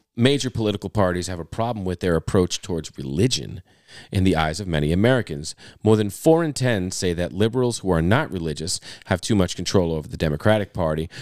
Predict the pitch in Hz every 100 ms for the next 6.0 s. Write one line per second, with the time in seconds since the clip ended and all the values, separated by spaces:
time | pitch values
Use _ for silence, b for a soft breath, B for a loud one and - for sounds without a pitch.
0 | B 104 107 127 110 104 - - 95 78
1 | - 151 165 - 95 - 87 92 82 76
2 | - 82 80 87 92 85 87 82 - 87
3 | - 92 80 82 82 87 - 90 82 -
4 | 104 90 82 78 80 - 87 73 78 76
5 | 80 - 160 120 85 71 71 73 55 -